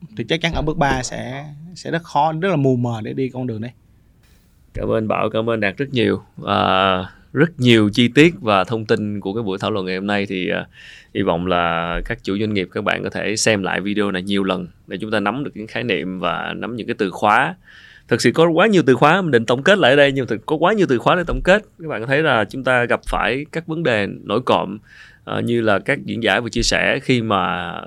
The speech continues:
Speaker 2: ứng dụng C D P trong, à, triển khai Omnichannel Retail. Đó là, à,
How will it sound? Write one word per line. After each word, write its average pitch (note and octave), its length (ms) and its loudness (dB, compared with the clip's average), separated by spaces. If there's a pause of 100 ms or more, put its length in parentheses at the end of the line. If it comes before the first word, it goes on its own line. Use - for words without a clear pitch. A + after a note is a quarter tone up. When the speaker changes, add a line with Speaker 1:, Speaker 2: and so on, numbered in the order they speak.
Speaker 2:
ứng C3 200 -4
dụng F#2+ 420 -6
C - 40 -14
D - 100 -6 (140)
P G#2+ 200 0
trong, G2+ 340 -4
à, G2 220 -6
triển F#2 160 -10
khai G#2 180 -4
Omnichannel G2 600 -4
Retail. A2+ 340 2 (600)
Đó A#2 100 -2
là, G#2+ 220 2 (280)
à, E2 140 -8